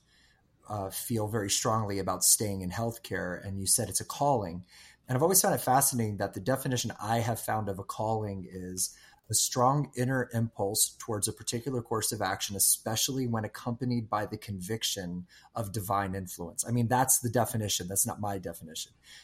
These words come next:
So when you think about whatever, you know, everybody might define divine as something different, but I believe that that means that there is a deep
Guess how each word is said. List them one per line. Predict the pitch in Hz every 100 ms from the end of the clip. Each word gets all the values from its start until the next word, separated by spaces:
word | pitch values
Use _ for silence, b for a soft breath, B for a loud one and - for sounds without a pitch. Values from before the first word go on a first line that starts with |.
| b
So | -
when | 131 127
you | 131
think | 127 165
about | - 139 131 123
whatever, | 127 131 123 113
you | 120
know, | 113
everybody | 110 123 110 107
might | 104 -
define | 107 104 98
divine | 107 110 104
as | 98
something | - 90 90
different, | 131 127 107 92 -
but | 107 - b b b
I | -
believe | 120 123 127
that | 113 110
that | 113 107
means | 117 139 127 110
that | - 101 - -
there | 113 117
is | 107 107 110
a | 110 107 101
deep | - 127 156